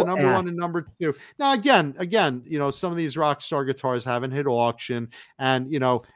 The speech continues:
Speaker 1: as generations come up, you know, different ones will be worth more money and blah, blah, blah.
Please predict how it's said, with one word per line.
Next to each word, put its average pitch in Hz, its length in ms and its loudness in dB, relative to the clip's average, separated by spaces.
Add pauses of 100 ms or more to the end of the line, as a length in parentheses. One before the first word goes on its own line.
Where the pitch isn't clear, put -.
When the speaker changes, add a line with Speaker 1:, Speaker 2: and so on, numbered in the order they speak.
Speaker 1:
as 135 260 0
generations 151 640 2
come 139 300 0
up, 131 380 2
you 127 100 -6
know, 120 180 -2
different 131 400 -6
ones 127 400 -2
will 123 60 -2
be 123 160 -4
worth 120 320 0
more 131 180 -2
money 117 360 -2
and 110 120 -6
blah, 104 240 -2
blah, 107 140 -2
blah. 131 400 4